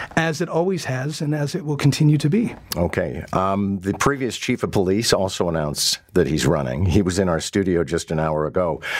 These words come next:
Speaker 2: very much, uh, taking the law and order approach. Doesn't sound like he's using a baton, but he
Speaker 1: Yeah.
Speaker 2: is planning on trying to whip this city into some shape. That's a persuasive message at this juncture in our history.
Speaker 1: How did he, um, suggest he was gonna pay for,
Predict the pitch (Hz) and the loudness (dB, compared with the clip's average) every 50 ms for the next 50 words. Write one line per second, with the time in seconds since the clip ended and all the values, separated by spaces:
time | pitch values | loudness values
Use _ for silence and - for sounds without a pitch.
0 | - - 92 110 131 143 151 147 127 117 107 101 - - - - - - - - | -2 0 2 2 2 0 -2 -2 -2 -2 -2 -2 -4 -8 -8 -6 -4 -4 -4 0
1 | - 85 85 78 80 76 58 - - - - 127 113 - 107 95 92 90 85 87 | 2 2 4 4 4 2 2 0 0 0 0 -2 -2 -2 -2 -2 -2 -2 -2 0
2 | 90 95 92 90 78 85 92 92 95 104 101 85 82 80 - - 82 - 110 - | 0 0 0 0 -2 -2 0 0 0 0 0 0 -2 -2 -2 -2 -2 -2 -2 -4
3 | - - 110 107 104 98 - 117 104 104 95 90 - 92 82 76 80 92 90 - | -2 0 0 2 2 2 0 0 0 0 -2 -2 -4 -4 -6 -4 -4 -4 -4 -2
4 | 95 82 73 - 82 80 - - - 120 117 95 80 80 80 71 - 87 69 73 | -2 -2 0 0 0 0 0 0 -2 -2 -4 -4 -8 -10 -10 -6 -6 -2 2 4
5 | 95 92 95 92 - - - 104 92 87 85 80 76 80 80 73 - - 90 82 | 4 6 4 4 2 0 -2 -2 0 0 -2 -2 -2 -2 -2 -2 -2 -2 -2 -2
6 | 76 - 87 78 80 87 82 - - - - - - - 92 90 80 - - - | -4 -6 -6 -4 -2 -2 -4 -4 -8 -20 -20 -14 -4 0 2 2 2 0 0 0
7 | 104 90 87 87 80 - 92 90 82 73 78 - 92 85 73 69 - 101 85 71 | 2 2 2 0 0 0 0 -2 -2 -2 -2 -2 0 0 0 0 0 0 0 2
8 | - - - - 127 - - 120 101 - - 110 107 98 - 90 78 78 98 98 | 2 0 0 0 -2 0 0 0 0 0 0 2 2 2 2 0 2 4 4 2
9 | 101 - - 87 71 - 69 64 82 - 98 - - - - 92 85 - - - | 4 2 2 2 2 2 2 2 2 4 2 0 2 2 2 2 2 2 0 2
10 | 90 85 73 73 69 67 90 90 85 - - - - - - 147 165 170 185 160 | 2 2 2 0 0 0 -2 -2 -2 0 0 2 2 2 2 2 2 0 0 0
11 | - - 170 160 151 151 147 139 135 135 131 131 120 - - - 139 135 143 139 | 2 4 6 6 8 8 6 6 4 4 2 2 0 0 0 0 2 2 2 0
12 | - - 147 131 - - 139 123 - - 135 131 - - - 123 110 117 120 107 | 0 -2 -4 -2 -2 -2 -4 -4 -2 -2 -2 -2 0 2 2 2 2 2 2 0
13 | - - | 0 -2